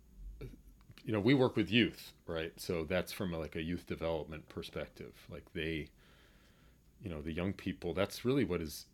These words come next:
they wanna know, you know, are you for real? <laughs> And really what are you for real means, like, do you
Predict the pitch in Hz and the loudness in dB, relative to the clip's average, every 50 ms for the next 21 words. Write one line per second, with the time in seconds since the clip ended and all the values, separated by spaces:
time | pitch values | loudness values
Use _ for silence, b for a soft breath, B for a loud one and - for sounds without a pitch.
0 | _ _ - - - 92 92 95 104 110 107 95 90 90 87 87 87 85 82 76 | _ _ -14 -6 -2 0 0 2 4 4 4 6 6 4 4 4 2 2 0 -2
1 | - - 101 90 82 73 73 - - 87 87 87 95 - - 120 98 85 85 82 | -4 -6 -6 -4 -4 -6 -6 -4 -2 0 2 2 0 0 0 0 2 4 4 4
2 | 80 85 104 139 147 - - - - - - B B B B B B B B B | 2 2 0 -2 -4 -8 -16 -8 -6 -6 -6 B B B B B B B B B
3 | B B B B B B - - - - - 92 87 85 90 98 101 95 87 87 | B B B B B B -20 -20 -12 -6 -4 -2 0 2 4 4 6 4 4 4
4 | 87 85 - - - 95 87 87 90 87 - - 92 85 90 104 123 123 101 82 | 2 0 -2 -2 0 2 2 4 2 0 0 0 2 4 8 8 8 8 8 6
5 | 80 82 80 78 76 - 78 69 - - - - - - - - - - - 90 | 2 -2 -4 -6 -6 -6 -8 -8 -10 -12 -20 -20 -20 -20 -20 -20 -16 -8 -6 -4
6 | 82 80 78 | -4 -4 -4